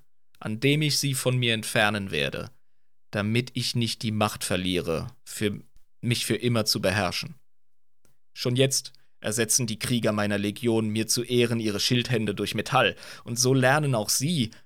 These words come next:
an der natürlichen Stärke ihres Körpers zu zweifeln.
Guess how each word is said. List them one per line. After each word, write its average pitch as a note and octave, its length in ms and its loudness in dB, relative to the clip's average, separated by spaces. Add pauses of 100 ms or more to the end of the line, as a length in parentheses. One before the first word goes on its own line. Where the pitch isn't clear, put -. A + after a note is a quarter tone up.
(140)
an A2+ 200 0
der G#2+ 380 4
natürlichen B2+ 520 0
Stärke A#2 400 2
ihres A2+ 240 0
Körpers C3 440 0
zu - 60 -2
zweifeln. - 520 -2